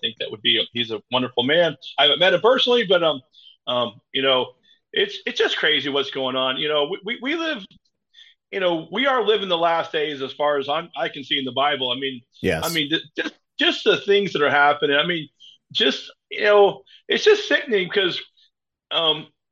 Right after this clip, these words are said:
Speaker 1: my grandkids can't even watch the news with, without watching this L G B T Q, you know, these, I mean, yeah, I get, you know, they're covering up their negative parts, but they're showing it. You know,
Speaker 2: Well,
Speaker 1: you know,
Speaker 2: not
Speaker 1: these people
Speaker 2: always.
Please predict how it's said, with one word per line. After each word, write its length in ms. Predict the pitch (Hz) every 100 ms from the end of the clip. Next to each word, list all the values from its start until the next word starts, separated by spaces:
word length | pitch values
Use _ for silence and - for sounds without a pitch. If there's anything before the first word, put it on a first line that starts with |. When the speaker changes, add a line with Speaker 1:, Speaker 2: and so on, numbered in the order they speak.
| _
Speaker 1:
my 160 | 175 254
grandkids 520 | 240 240 277 220 196
can't 140 | 202 202
even 140 | 190
watch 300 | 185 180 -
the 80 | 151
news 480 | 156 233 170 160 139
with, 160 | 156 -
without 340 | 160 156 165
watching 240 | 165 165 175
this 160 | 151 185
L 180 | 190
G 200 | 175 185 165
B 200 | 180 165
T 320 | 185 180 180 156
Q, 320 | 180 180 180
you 120 | 170 160
know, 100 | 151
these, 320 | 156 156 - _ _ -
I 100 | 190
mean, 180 | 190 196
yeah, 180 | 202 160
I 120 | 180
get, 300 | 196 190 175
you 60 | 170
know, 80 |
they're 140 | 156 190
covering 340 | 220 214 196
up 140 | 185 185
their 140 | 160
negative 400 | 156 202 202 147
parts, 260 | 151 151 170
but 100 | 147
they're 120 | 175 196
showing 380 | - 214 254 165
it. 80 |
You 60 | 143
know, 160 | 151 143
Speaker 2:
Well, 320 | 302 202 -
Speaker 1:
you 80 | 170
know, 140 | 262
Speaker 2:
not 160 | 262 277
Speaker 1:
these 80 | 339
people 100 | 302
Speaker 2:
always. 340 | 285 311 -